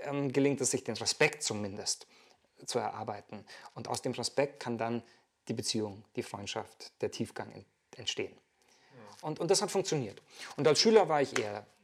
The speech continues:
Speaker 1: ich bin mitgeschwommen. Ich glaub, du hast mir vorhin erzählt, du machst so ein Minimax-Prinzip, ja, minimale Anstrengung, maximale Resultate. Das finde ich sehr sympathisch, sehr, sehr sympathisch.
Speaker 2: Ja, sehr spannend. Äh, wie viele Sprachen hast du denn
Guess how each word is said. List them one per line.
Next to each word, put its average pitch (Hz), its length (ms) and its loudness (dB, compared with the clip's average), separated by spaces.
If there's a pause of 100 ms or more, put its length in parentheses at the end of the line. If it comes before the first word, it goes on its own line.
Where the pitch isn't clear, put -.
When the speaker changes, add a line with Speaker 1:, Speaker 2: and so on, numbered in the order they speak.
(540)
Speaker 1:
ich - 120 -12
bin 127 160 2
mitgeschwommen. 110 640 -2 (300)
Ich - 140 -4
glaub, 135 200 4
du 147 200 4
hast 147 140 6
mir 139 80 2
vorhin 135 240 4
erzählt, 127 380 4
du 131 60 4
machst 123 300 -2
so - 60 -2
ein 117 200 -4
Minimax-Prinzip, 156 1120 2
ja, 131 160 -2
minimale 139 640 4
Anstrengung, 139 580 0
maximale 135 540 2
Resultate. 131 600 4 (300)
Das - 200 -2
finde - 200 -10
ich - 100 -6
sehr - 200 -2 (100)
sympathisch, - 580 -14
sehr, 113 280 4
sehr 95 100 -8
sympathisch. - 420 -18
Speaker 2:
Ja, 117 140 -6
sehr 135 160 0
spannend. 135 420 -4
Äh, 110 220 -2
wie 135 120 -6
viele 143 280 -4
Sprachen 120 400 -6
hast 135 220 -6
du 135 60 -8
denn 113 420 -8